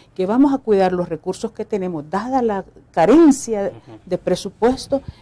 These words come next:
Speaker 1: que todo lo que nosotros, eh, contamos al interior de la institución, eh, llámese bienes,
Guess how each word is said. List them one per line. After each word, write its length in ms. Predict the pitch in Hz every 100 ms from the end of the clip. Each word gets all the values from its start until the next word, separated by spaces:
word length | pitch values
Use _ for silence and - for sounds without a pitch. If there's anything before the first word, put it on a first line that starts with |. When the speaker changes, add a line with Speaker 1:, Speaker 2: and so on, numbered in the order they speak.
| _
Speaker 1:
que 100 | 214
todo 360 | - 339 359 262
lo 160 | 208
que 100 | -
nosotros, 640 | 185 185 214 208 175 - - _ _ -
eh, 640 | 185 180 175 170 165 160 - 180 190 - -
contamos 600 | 170 160 285 269 247 - _
al 160 | 185 190
interior 300 | 180 196 202
de 120 | 202
la 100 | 185
institución, 760 | 180 - 190 170 - 254 277 269 _ _ _ 165
eh, 320 | 135 151 135 131 _ - 156
llámese 800 | 202 196 185 - 180 170 156 - - _ _ - 165
bienes, 560 | 180 254 269 254 247